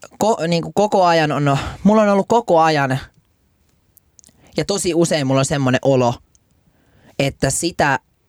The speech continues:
mikä mä olen, pelätään, ja sitä pidetään sellaisena asiana, jona, jota ei voi olla, jotta voi olla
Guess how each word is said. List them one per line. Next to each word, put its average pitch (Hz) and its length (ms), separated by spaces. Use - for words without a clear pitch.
mikä 135 260
mä 156 180
olen, 139 460
pelätään, 190 600
ja 143 100
sitä 151 320
pidetään 139 580
sellaisena 135 440
asiana, 127 520
jona, 127 360
jota 135 280
ei 147 240
voi 131 260
olla, 131 420
jotta 127 340
voi 117 200
olla 113 300